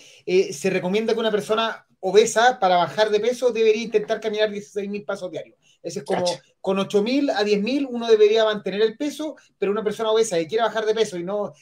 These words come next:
Speaker 1: no quiera hacer ejercicio así for-, eh, muy intenso, nada, caminar dieciséis mil pasos es el número mágico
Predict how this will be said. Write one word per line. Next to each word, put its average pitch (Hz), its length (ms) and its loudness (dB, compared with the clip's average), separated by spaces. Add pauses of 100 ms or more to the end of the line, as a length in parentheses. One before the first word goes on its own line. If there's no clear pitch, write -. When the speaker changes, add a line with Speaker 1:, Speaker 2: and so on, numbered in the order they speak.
(160)
Speaker 1:
no 185 220 -6
quiera 196 200 4
hacer 185 200 -4
ejercicio 170 420 -6
así 170 160 -14
for-, 151 240 -10 (160)
eh, 165 200 -8
muy 175 160 -10
intenso, 208 580 -4
nada, 277 240 -2 (340)
caminar 190 340 0
dieciséis 202 320 0
mil 214 200 -4
pasos 226 340 2
es 208 60 4
el 196 120 0
número 214 260 0
mágico 269 560 -2